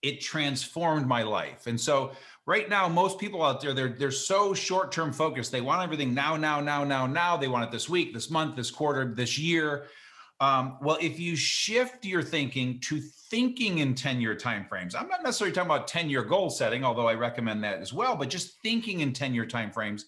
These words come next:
For me and for others that apply it, time slows down.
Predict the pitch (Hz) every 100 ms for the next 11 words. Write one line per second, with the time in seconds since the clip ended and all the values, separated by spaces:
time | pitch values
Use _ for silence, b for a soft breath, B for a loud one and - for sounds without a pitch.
0 | b b b b b b - 160 151 226
1 | 226 160 175 151 135 151 143 180 180 156
2 | 160 143 - 185 208 175 - - _ _
3 | _ _ - - 185 196 190 - 170 151
4 | 139 113 135 175 196 190 190 196